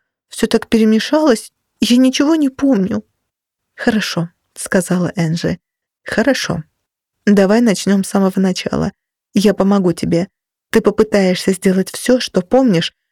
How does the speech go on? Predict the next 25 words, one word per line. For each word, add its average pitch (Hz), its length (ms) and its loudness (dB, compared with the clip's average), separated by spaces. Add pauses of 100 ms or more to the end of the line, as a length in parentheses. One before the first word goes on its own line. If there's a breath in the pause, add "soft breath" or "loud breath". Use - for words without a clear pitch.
(120)
что - 260 -2
знаешь 196 420 2
про 165 180 0
то, 262 160 2
как 170 220 0
двигаться 220 420 0
во 226 80 2
времени, 175 520 -2 (300)
а - 140 -2
я 180 140 2
буду 226 260 2
за - 120 -4
тобой 202 280 0
повторять. 175 580 -2 (340)
Сделаю 196 520 2
в - 120 -8
точности, 185 580 -2
как 190 200 -2
ты - 80 -8
скажешь". - 560 -6 (800)
Кивнув, 208 500 2 (100)
Марвин 208 540 2
снова 190 380 0
вытер 185 380 0
нос. - 320 -4